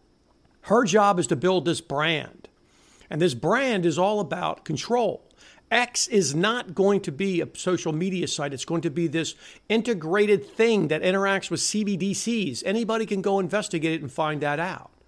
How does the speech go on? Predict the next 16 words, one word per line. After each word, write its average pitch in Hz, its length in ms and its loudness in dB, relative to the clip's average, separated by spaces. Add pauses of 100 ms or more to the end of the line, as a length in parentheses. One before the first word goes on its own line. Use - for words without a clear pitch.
(480)
But 165 260 0 (440)
I 170 140 4
debated 190 480 2
whether 208 260 2
I'm 190 160 2
gonna 165 160 -2
play 170 400 2
her 151 240 0
entire 147 460 0
answer, 147 420 -4
'cause 170 200 -6
it 165 120 -10
runs 160 300 0
for - 160 -4
about 139 220 0
a 117 40 -4